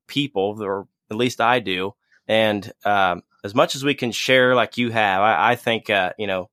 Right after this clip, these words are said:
it's great and it's impactful no matter what your lifestyle is. But, uh, to be able to, you know, just be yourself. And, and that's kinda why, you know, I wanted to put that question on, on the list there, is because,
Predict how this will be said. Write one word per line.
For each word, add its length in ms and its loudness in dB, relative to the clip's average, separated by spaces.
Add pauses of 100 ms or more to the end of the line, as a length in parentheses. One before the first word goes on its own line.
(260)
it's 200 -2
great 320 2
and 100 -6
it's 140 -6
impactful 560 0
no 100 0
matter 280 2
what 220 2
your 140 -4
lifestyle 680 -2
is. 200 -10
But, 260 -4 (360)
uh, 360 2
to 100 -6
be 140 0
able 260 4
to, 380 0 (340)
you 80 -12
know, 300 -4 (320)
just 260 -8
be 120 2
yourself. 680 2
And, 160 0
and 120 2
that's 180 2
kinda 260 2
why, 300 4
you 100 -10
know, 140 0
I 40 2
wanted 280 2
to 60 -2
put 220 -6
that 180 0
question 360 0
on, 160 2
on 200 2
the 120 0
list 300 -2
there, 200 -2
is 100 -8
because, 440 -4